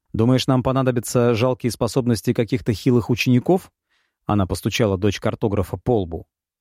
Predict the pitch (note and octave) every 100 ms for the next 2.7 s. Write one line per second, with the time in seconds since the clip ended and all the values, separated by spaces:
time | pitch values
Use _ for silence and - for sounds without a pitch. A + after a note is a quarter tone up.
0 | - A2+ C#3 C3 C3 F2 - - - _
1 | _ A2 G#2+ A2 A#2 G#2+ G#2 F#2 G2 G#2
2 | - F#2+ - F#2+ F#2+ F#2+ E2